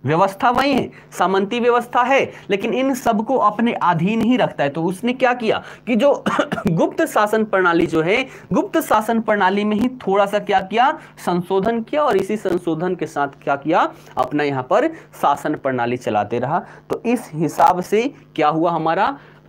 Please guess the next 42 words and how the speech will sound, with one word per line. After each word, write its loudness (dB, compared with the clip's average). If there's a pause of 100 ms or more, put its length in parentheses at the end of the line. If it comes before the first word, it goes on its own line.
(120)
ऑप्शन 2
ए 4
सही -2
हो 2
जाता -2
है 0
कि -4
ए 0
और 2
आर 4
दोनों 2
सही 0
है 0 (260)
और 0
आर 6
जो 0
है, -4 (240)
यानी 2
कि -4
कारण 2
जो 0
है, 0 (180)
वो 2
कथन -2
की -2
सही -2
व्याख्या -2
करता -8
है, -6 (220)
ठीक -4
है 2
ना। 0 (200)
तो -4
इसका 0 (100)
option 0 (100)
A -4
हमारा 0 (200)
सही -6
उत्तर -8
हो -8
जाएगा। -6
ठीक, -2